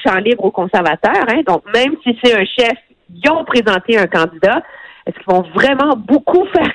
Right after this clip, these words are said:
campagne pour que cette femme-là soit élue ? Je suis pas certaine parce que c'est dans l'intérêt des libéraux, par ailleurs, que Monsieur Singh survive. Donc, c'est quand même inusité. Là, ça fait, euh, je pense, depuis les années quarante qu'un chef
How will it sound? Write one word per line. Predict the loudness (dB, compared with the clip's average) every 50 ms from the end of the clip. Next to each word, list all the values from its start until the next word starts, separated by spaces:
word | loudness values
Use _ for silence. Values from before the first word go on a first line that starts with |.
| -2
campagne | -2 -2 -2 -2 -2 -2 -2 0 -2 -4 -6
pour | -10 -8 -4
que | -2 -4 -2 0
cette | -2 -2 -2 0
femme-là | 0 0 0 0 -2 -2 -2 -2 _
soit | 0 2 2
élue ? | 2 2 2 2 2 2 0 -4 -20 -20 -20 -20 -20 -20 _ -20
Je | -20 -6
suis | -2
pas | 0 0 0 0
certaine | -2 -4 -2 0 0 0 0 0 -2
parce | -4 -4 -6 -6 -4
que | 0 0 0 -2 -2 -4 0
c'est | 0 2
dans | 2 2 2 2
l'intérêt | 2 2 2 2 2 2 2 2 2 2 2 2 2 2 2 0 0 0
des | -2 -4
libéraux, | -4 -2 0 0 0 0 0 -2 -4
par | -2 -2 0 0
ailleurs, | 0 0 0 0 0 -2 -2
que | -2 -2
Monsieur | 0 -2 -4 _ -4 -4 -4 -4 _ 0
Singh | 2 2 2 2 0 -2 -4 _ _ _ -2
survive. | -2 -2 0 0 0 2 4 2 2 0 -2 -10 -14 -12 -12 -12 -14 -8 -4
Donc, | -2 0 0 0 -2 -2
c'est | -2
quand | 0 0 0 0
même | 0 0 0 -2 -4 -2 0
inusité. | 2 2 2 2 -2 -2 -6 -10 _ -2 0 0 2
Là, | 2 0 0 0
ça | -2 -4 -4 -2 -2
fait, | 0 2 2 2 2
euh, | 0 -2 -6 -14 _ _ _ _ _ _ _ _ _ -14
je | -6
pense, | -2 -2 -2 -2
depuis | -2 -6 -4 0
les | 2 2 2 2
années | 2 2 2 0 0
quarante | 0 -2 -2 0 0 0 0 0 -2 -4 -2
qu'un | -2 -2 -2 -2 -4 -2
chef | -2 -2 -2